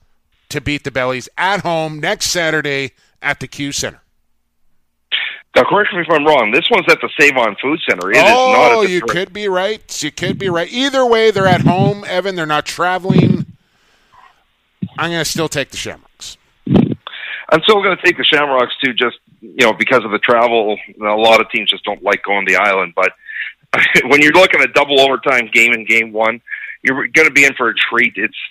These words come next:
Speaker 2: this is probably the diff-, most difficult game of the week to pick amongst any of them. All right, M S L, we just talked to one of these teams.
Speaker 1: Mm.
Speaker 2: Thursday night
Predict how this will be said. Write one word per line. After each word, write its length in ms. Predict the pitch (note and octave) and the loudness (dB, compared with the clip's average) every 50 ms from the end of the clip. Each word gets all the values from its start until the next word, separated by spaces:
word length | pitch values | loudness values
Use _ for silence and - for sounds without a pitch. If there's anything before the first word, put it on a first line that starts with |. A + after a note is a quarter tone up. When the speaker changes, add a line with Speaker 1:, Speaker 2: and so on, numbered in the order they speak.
| _ _ | _ _
Speaker 2:
this 180 | G#2 A#2+ A2 - - B2 | 0 0 0 0 2 2
is 220 | A2+ A2 G2+ - - - | 2 2 0 -2 -2 0
probably 240 | B2+ B2+ B2+ A#2+ | 2 2 2 2
the 100 | G#2 G#2+ | 0 0
diff-, 200 | F2+ G#2 A2+ G2+ | 0 0 -2 -2
most 260 | A2+ A2+ A#2 G#2 - - | 0 0 0 0 0 0
difficult 440 | D3+ C#3+ - - D3+ C3 B2 A#2 - | 0 0 0 0 0 0 0 2 2
game 180 | A#2+ A#2 A#2 A2+ | 2 2 2 0
of 60 | G2+ | -2
the 80 | G#2+ G2 | -2 0
week 260 | G2+ A2 G#2+ - - | 2 2 2 2 0
to 80 | B2+ - | -2 -4
pick 280 | - - G#2+ G#2+ G2+ - - - _ - - - - - - _ _ | -2 0 2 2 2 0 -4 -10 _ -18 -20 -20 -20 -20 -20 _ _
amongst 440 | - A2+ A2 G#2+ G2+ G2 - - - | -2 2 2 2 2 2 0 0 2
any 240 | A2+ G#2+ G#2+ A2 G#2+ | 2 4 4 4 4
of 100 | G#2+ F#2 | 4 4
them. 220 | F#2 F2+ E2+ D2+ C#2+ - - - - - - - - - - - - - - - - - - | 4 2 2 0 -2 -2 0 0 0 0 -4 -8 -10 -8 -8 -6 -6 -6 -8 -8 -10 -12 -6
All 280 | - A#2 C#3 D#3+ F3 F#3+ | 0 2 4 4 4 4
right, 280 | F3+ F3 E3 C#3+ C3 - | 4 4 4 2 2 0
M 160 | C#3 D3+ E3+ | 0 0 2
S 120 | E3+ E3+ D#3+ - - | 2 0 0 0 0
L, 300 | F3+ F#3+ F#3 C#3+ C3 B2+ | 2 2 2 2 0 0
we 140 | B2 C#3 C#3 | -2 -4 -4
just 180 | D#3+ F#3+ F3+ - - - | -4 -4 -6 -8 -6 -4
talked 260 | E3+ F3 G3+ - - | -2 -2 -2 -4 -6
to 60 | D3+ | -4
one 160 | C3 B2+ A#2+ | -2 0 0
of 80 | A#2 G2+ | 0 0
these 180 | G2+ G2+ G2 - - | -2 -6 -6 -8 -10
teams. 340 | - G2+ G2 A2 C#3+ F#3 A2+ | -8 -8 -8 -8 -10 -10 -12
Speaker 1:
Mm. 460 | B2+ C#3 C#3 C#3 C3+ B2 A2 F2+ C#2+ C#2 _ _ _ _ - - _ _ _ _ _ _ _ - | -10 -10 -8 -8 -8 -8 -10 -14 -20 _ _ _ _ _ -20 -20 _ _ _ _ _ _ _ 2
Speaker 2:
Thursday 480 | C#3+ E3 F#3 G3+ G3+ F#3 - F#3 F#3 | 4 4 4 4 2 2 2 2 2
night 320 | F3+ D#3+ C#3 C3 D3 E3 | 4 4 4 4 2 2